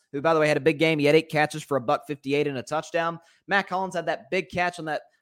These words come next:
fourth and fifteen throw from Derek Carr. But,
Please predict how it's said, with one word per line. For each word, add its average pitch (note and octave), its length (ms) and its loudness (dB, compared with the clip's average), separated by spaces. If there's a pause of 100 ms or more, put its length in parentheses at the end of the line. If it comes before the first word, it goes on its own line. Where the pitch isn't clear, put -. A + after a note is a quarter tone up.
fourth F#3 260 2
and E3 120 -6
fifteen E3+ 300 -8
throw E3 160 0
from C#3 160 -10
Derek D#3 260 2
Carr. E3 340 2 (540)
But, D#3 280 2